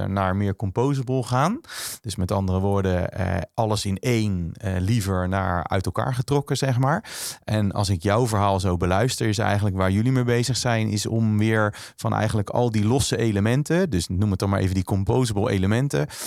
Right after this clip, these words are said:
weer één geheel te maken, zeg maar. Hoe zie je die ontwikkeling? Dat voelt voor mij, zeg maar,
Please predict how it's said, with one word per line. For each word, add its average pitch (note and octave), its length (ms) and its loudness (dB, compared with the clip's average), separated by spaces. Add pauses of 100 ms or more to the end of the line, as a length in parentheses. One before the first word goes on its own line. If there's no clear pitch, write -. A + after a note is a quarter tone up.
(140)
weer A#2 300 2
één C#3 260 2
geheel B2 480 2 (260)
te - 120 -2
maken, F2+ 400 0
zeg F2 120 -6
maar. G2 100 0
Hoe C3+ 120 2
zie D#3+ 140 0
je D3 140 0
die D3+ 240 -2
ontwikkeling? B2+ 600 -2 (260)
Dat - 180 -4
voelt - 280 0
voor D3+ 140 2
mij, C#3 240 4
zeg C#3 120 0
maar, B2 200 2